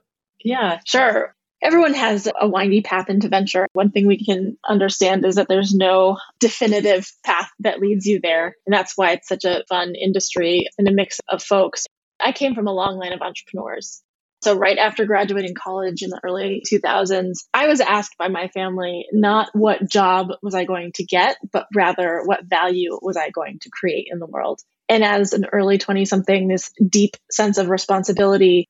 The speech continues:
led me to start my career actually in philanthropy. I was working a lot alongside some of the largest family offices in the world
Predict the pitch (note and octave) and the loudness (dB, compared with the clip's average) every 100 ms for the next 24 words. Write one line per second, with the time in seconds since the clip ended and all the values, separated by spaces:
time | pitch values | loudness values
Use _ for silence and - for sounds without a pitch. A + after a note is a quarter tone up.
0 | - A3 A3+ B3+ B3 - A3 G#3 G#3 G#3+ | 0 2 2 0 -2 2 6 6 6 2
1 | G3 G3 G#3 F#3+ F#3 F3 - G3 G3 - | 0 0 2 2 2 0 -2 -2 -2 0
2 | F#3 F#3+ F#3+ - - G#3 _ _ _ - | 0 0 -4 -6 -8 -8 _ _ _ -2
3 | F#3+ F#3+ G3 G#3 A3 G3+ F#3 F#3 F#3+ - | 0 2 2 2 2 4 4 2 0 0
4 | G#3 F#3 F#3 F#3+ F#3 F#3+ G3 F#3+ F#3+ G3+ | 0 2 -2 -2 -2 -2 -2 -2 0 0
5 | F3+ F3 F#3+ G3 G3 F#3+ F3 F3+ G3 F3+ | 2 2 0 -2 0 0 0 -2 -4 -4
6 | F#3+ F#3 F3+ G#3+ B3 G3+ G3 | -4 -4 -2 2 4 4 2